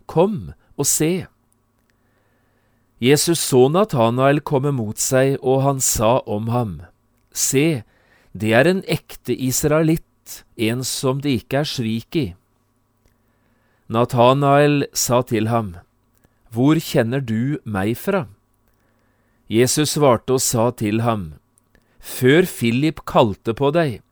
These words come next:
mens du var under fikentreet, så jeg deg.»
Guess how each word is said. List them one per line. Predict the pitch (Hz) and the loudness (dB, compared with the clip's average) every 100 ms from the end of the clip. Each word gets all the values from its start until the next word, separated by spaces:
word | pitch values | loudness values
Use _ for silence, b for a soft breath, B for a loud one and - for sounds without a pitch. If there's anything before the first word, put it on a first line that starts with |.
| _ _ _ _ - | _ _ _ _ -8
mens | 104 120 - | -4 -4 -2
du | 151 131 | 0 2
var | 113 123 123 | 4 4 2
under | 131 131 147 | -2 -4 -4
fikentreet, | - 104 104 101 156 151 156 160 185 190 95 - _ _ | -6 -8 -8 -6 -8 -6 -4 -2 0 -2 -6 -14 _ _
så | - - - 113 131 | -10 -8 -2 2 2
jeg | 135 98 113 | 2 0 0
deg.» | 123 113 | -2 -4